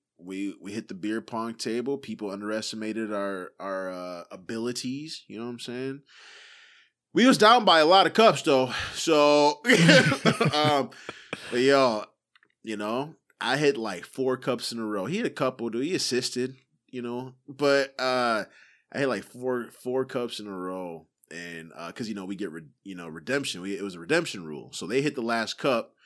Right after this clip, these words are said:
You know, it was, uh, two females, the, the owners of the, of the home, you know. So we went up against them knowing, you know, they're, they're very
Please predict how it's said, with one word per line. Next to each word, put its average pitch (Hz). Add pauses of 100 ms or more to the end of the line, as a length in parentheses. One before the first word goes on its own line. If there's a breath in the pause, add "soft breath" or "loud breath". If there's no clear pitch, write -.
(260 soft breath)
You -
know, 95
it 98
was, 98
uh, 90 (360)
two 139
females, 110
the, 98
the 95
owners 123
of 113
the, 98 (160)
of 101
the 95
home, 117
you 101
know. 107 (360 loud breath)
So 147
we 165
went 170
up 139
against 131
them 123
knowing, 120 (140)
you 117
know, 113
they're, 117 (200)
they're 113
very 113